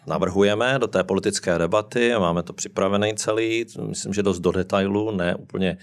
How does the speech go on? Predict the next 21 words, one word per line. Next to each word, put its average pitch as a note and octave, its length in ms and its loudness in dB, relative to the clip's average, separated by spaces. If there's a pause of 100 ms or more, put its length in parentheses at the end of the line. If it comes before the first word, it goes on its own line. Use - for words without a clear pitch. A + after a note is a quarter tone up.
(340)
sto - 260 0
procent, G2+ 500 0
ale F#2+ 140 2
devadesát F2 540 0
pět - 180 -4
procent, G2+ 500 0
řekněme. G2+ 540 0 (340)
Pak - 160 -18
jsou G2+ 100 -4
tam F#2+ 180 0
témata, F#2 380 0
kterých F#2 280 -6
se - 120 -8
musíme F#2 340 -2
prostě - 300 -10
pobavit F2+ 340 -2
politicky, A#2 640 -4 (200)
třeba - 260 -6
výše F2+ 260 -4
daně E2+ 320 -4
například. - 480 -8